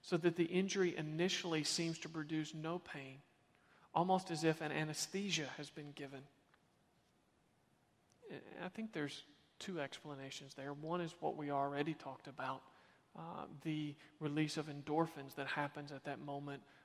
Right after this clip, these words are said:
uh, of self-injury. Uh, but another aspect that can begin to happen, uh, that doesn't necessarily have to be self-injury, um, that when we think about this dissociative state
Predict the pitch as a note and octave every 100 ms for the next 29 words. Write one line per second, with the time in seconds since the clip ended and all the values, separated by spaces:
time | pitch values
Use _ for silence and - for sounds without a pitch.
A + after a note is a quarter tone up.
0 | _ E3+ D3+ D3 D3+ C#3+ - D3 C#3 D3
1 | D3+ C#3+ C3 C3 _ _ - - - -
2 | F3 F3 F3 G#3 A3+ - D3 - D3+ D3
3 | D3+ - D3+ D3 D3+ D3 C#3 - D#3 C#3+
4 | D3 C#3+ - - E3+ D#3 - F#3+ F#3+ F3+
5 | F3 - - E3+ D#3+ D3 D#3+ E3 - D3+
6 | D3 D3 D3+ C#3 D3 D#3 D3+ B2+ - -
7 | _ - - - _ - - - - -
8 | G#3 _ - E3+ E3+ F3 E3+ A3 A3+ G3
9 | E3 D#3+ D#3 - - D#3+ D#3 - D3 C3+
10 | - D3 -